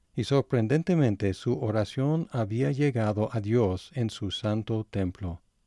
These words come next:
Y luego la última y la quinta sección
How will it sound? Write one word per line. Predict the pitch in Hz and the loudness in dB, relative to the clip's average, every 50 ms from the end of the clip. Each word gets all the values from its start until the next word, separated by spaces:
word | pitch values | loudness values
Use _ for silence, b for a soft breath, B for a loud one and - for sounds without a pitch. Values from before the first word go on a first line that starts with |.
| _ _ _ | _ _ _
Y | - 139 | -4 0
luego | 113 117 120 139 143 147 143 | 2 2 4 4 4 4 4
la | 139 123 113 | 4 4 4
última | 107 110 143 151 - - 156 147 151 147 151 - | 4 4 2 0 0 0 0 0 2 0 0 0
y | - 120 | 0 0
la | 110 104 98 | 0 0 0
quinta | - - 131 135 131 - 139 | 0 0 0 0 0 0 -4
sección | - - 131 123 - - 117 98 90 87 87 87 | -4 -4 -6 -8 -6 -4 -4 -2 -2 -2 -4 -6